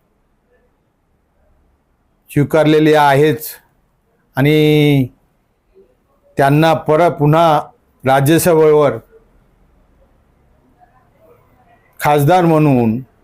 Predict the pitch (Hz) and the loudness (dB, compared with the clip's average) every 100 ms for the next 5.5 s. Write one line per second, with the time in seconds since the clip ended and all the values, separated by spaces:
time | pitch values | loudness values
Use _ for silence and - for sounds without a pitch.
0 | _ _ _ _ _ _ _ _ _ _ | _ _ _ _ _ _ _ _ _ _
1 | _ _ _ _ _ - 143 143 175 165 | _ _ _ _ _ -4 -4 0 0 2
2 | 160 139 139 123 147 - _ _ _ - | 0 0 0 -2 -6 -18 _ _ _ -4
3 | 143 143 165 160 143 156 165 160 156 156 | -2 0 0 0 0 0 0 -2 0 0
4 | 151 147 143 135 123 143 151 160 156 139 | 0 0 0 0 0 0 0 0 0 -2
5 | 156 - 180 180 | -6 -4 -4 -4